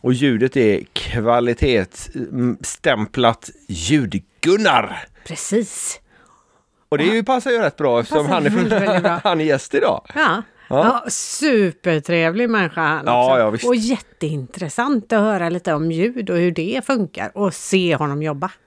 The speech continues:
Speaker 1: Ja. Ha-, han var som en mästerkock, kan man säga. Han
Speaker 2: Ja.
Speaker 1: hade massvis med grejer. För han är ju, mm, han är ju egentligen inriktad på ljud. Men här fick han även briljera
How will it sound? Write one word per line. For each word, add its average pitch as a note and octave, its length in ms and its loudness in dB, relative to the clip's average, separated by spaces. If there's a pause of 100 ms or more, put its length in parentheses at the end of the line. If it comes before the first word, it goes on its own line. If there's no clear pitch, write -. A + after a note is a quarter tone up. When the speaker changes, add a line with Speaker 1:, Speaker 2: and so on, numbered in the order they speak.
(180)
Speaker 1:
Ja. - 200 4 (680)
Ha-, - 200 -2
han D#3 240 2
var D#3 160 4
som C3 260 0
en D3 240 2
mästerkock, - 880 0 (100)
kan D#3+ 120 0
man E3 120 0
säga. G#2 260 0 (280)
Han D#3 180 2
Speaker 2:
Ja. D3+ 60 2
Speaker 1:
hade D#3 240 2
massvis D#3 640 -2
med E3 140 -2
grejer. A#2 280 2 (280)
För C#3+ 100 -4
han C3+ 240 -2
är D#3+ 100 2
ju, F#3 160 2 (240)
mm, E3+ 380 -2 (100)
han E3 200 -2
är E3+ 40 2
ju E3 140 4
egentligen E3 480 2
inriktad C3 440 0
på A#2+ 160 -4
ljud. B2 440 0 (260)
Men C3+ 140 0
här E3 160 2
fick F3 240 -2
han D3+ 260 0
även A#2+ 680 0
briljera C3 800 2